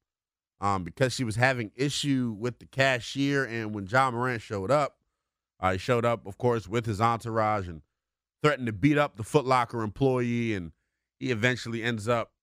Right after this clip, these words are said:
you know, writing a statement and going to the police station. And we don't know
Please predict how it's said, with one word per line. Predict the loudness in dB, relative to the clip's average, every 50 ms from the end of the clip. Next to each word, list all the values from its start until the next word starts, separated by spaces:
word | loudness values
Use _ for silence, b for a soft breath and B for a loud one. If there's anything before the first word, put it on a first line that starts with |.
| _ _ _ _ _ _ _ _ _ _ _
you | -10 -6
know, | -4 -2 -2 -2 -4 -6 -12 _ _ _ _ _ _ _ _ _
writing | 2 4 4 4 4 -2 -8
a | -10
statement | -4 0 0 0 0 0 -4 -4 -2
and | -2 0 2
going | 2 2 2 2 0 -2 -4 -6 -8 -4
to | 0 0
the | 0 2
police | 2 0 0 0 0 0
station. | 0 0 0 0 0 -2 -2
And | -2 0
we | 0 0
don't | 0 0 0 0 2
know | 2 2 2 2 0 -4 -6